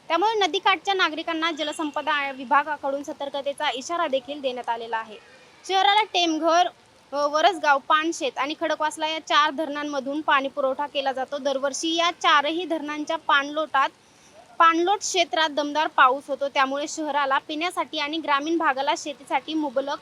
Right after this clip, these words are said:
पाणी उपलब्ध होते. तसेच या धरणांच्या पाणलोट क्षेत्रात होणाऱ्या पावसामुळे चारही धरणे भरून मुठा नदीतून मोठ्या प्रमाणात पाण्याचा विसर्ग केला जातो. हे पाणी पुढे जाऊन उजनी धरणाला मिळते, त्यामुळे उजनी धरण पा-, भरण्यास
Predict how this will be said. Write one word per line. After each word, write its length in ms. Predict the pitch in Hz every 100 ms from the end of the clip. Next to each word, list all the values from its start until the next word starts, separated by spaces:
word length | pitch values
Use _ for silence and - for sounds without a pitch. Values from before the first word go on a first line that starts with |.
| -
पाणी 260 | 277 269
उपलब्ध 360 | 269 - 247 226
होते. 320 | 269 240 208 - - - - 359
तसेच 180 | 403 480
या 120 | 494
धरणांच्या 460 | 403 339 370 349 392
पाणलोट 500 | - 320 294 320 339
क्षेत्रात 420 | - 285 285 302
होणाऱ्या 320 | 294 277 277 285
पावसामुळे 600 | 277 262 294 269 269 294
चारही 480 | 311 269 262 294
धरणे 380 | 247 285 285 269
भरून 320 | 269 277 277
मुठा 360 | 294 277 - 339
नदीतून 540 | 330 254 285 277 277
मोठ्या 340 | 302 277 269 285
प्रमाणात 420 | - 254 247 269 -
पाण्याचा 360 | 262 254 277
विसर्ग 400 | 277 254 262 233
केला 280 | 254 240 233
जातो. 360 | 226 220 214 - - - - - -
हे 60 | 320
पाणी 320 | 311 294 330
पुढे 320 | 311 294 330
जाऊन 320 | 302 302 311
उजनी 240 | 277 294 330
धरणाला 440 | 330 302 302 311
मिळते, 360 | 311 311 294 285
त्यामुळे 360 | 294 277 302
उजनी 380 | 269 294 294 392
धरण 320 | 339 269 302
पा-, 280 | 320 277 240
भरण्यास 400 | 240 302 277 277